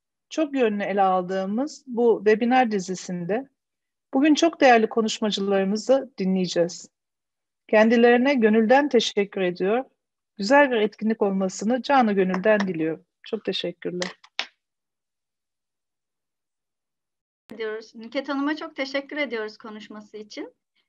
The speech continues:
Speaker 2: Ee, değerli konuklarımız, şimdi etkinliğimizin ana odağı olan geleceğin eğitim ekosistemini düşünmek başlıklı panel oturumuna geçmek istiyoruz.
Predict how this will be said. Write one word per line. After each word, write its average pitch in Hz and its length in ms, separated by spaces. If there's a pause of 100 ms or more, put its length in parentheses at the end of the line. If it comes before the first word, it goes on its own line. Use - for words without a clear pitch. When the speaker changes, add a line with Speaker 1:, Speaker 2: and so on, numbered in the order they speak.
Speaker 2:
Ee, 233 180
değerli 277 320
konuklarımız, 311 640
şimdi 285 300
etkinliğimizin 285 800
ana 277 360
odağı 269 320
olan 247 380
geleceğin 262 540
eğitim 262 340
ekosistemini 247 760
düşünmek 247 460
başlıklı 214 500
panel 285 300
oturumuna 190 480
geçmek 180 420
istiyoruz. 190 460